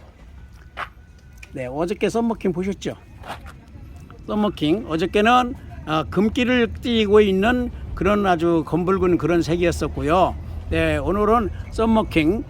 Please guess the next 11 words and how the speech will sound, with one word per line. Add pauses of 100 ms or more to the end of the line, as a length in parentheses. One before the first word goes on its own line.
(340)
아,
그거보다
사이즈는
크고
또
사이-,
어,
새하고도
하나
있어요.
그런데